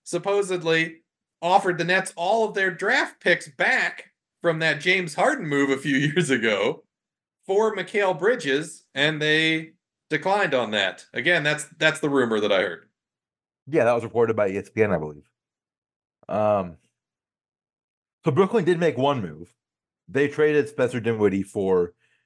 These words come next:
Speaker 2: to Toronto for Dennis Schroeder and Thad Young.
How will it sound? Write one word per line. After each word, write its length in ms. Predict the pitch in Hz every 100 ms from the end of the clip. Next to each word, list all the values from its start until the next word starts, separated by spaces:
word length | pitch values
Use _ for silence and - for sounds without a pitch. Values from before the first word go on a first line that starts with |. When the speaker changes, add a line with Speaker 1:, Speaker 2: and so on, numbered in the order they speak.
| _ -
Speaker 2:
to 80 |
Toronto 480 | 131 135 120 104 98
for 160 | - 110
Dennis 320 | 113 113 101
Schroeder 400 | - 113 98 101
and 340 | 85 95 90
Thad 300 | 113 104 98
Young. 280 | 98 87 -